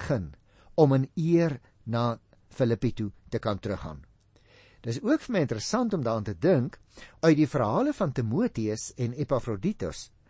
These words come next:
wat deur Paulus na Filippi gestuur word, leer ons die apostel as die bedagsame lanseerder van werkers in belang van die koninkryk ken.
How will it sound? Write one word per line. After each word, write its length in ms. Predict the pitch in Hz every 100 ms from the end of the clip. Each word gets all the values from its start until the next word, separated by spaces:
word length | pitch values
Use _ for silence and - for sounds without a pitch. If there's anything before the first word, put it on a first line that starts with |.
| - -
wat 160 | 117 123
deur 160 | 123 -
Paulus 460 | 226 262 156 139
na 80 | 117
Filippi 380 | - 107 123 143
gestuur 400 | 104 - 233 254
word, 240 | 92 101 - - - -
leer 500 | 107 123 254 311 226
ons 240 | 151 127
die 120 | 127
apostel 720 | 101 - - 254 - 110 107 107
as 200 | 127 120
die 80 | 113
bedagsame 1080 | 90 101 - 95 185 - - - 175 160 151
lanseerder 960 | 107 95 98 - - 190 185 180 180 175
van 240 | 120 113 76
werkers 640 | 98 190 233 87 - - - _ _ _ _
in 140 | 143 123
belang 300 | 120 117 127
van 140 | 123
die 60 | 113
koninkryk 640 | 151 120 107 101 95 - -
ken. 300 | 202 117